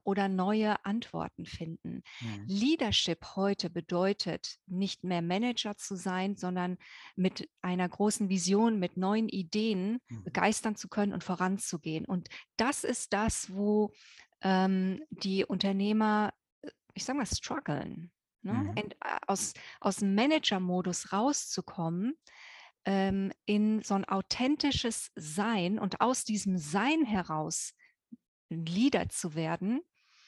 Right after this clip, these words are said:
Speaker 1: ähm, und Menschen zu begeistern und zu führen.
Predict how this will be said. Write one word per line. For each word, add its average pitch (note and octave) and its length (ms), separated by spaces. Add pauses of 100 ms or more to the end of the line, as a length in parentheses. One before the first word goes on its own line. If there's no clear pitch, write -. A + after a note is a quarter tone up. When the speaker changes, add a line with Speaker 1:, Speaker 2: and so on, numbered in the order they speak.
(520)
Speaker 1:
ähm, F#3+ 580 (180)
und G3 260
Menschen G#3 600
zu - 200
begeistern G3+ 540
und F#3+ 120
zu - 120
führen. E3 540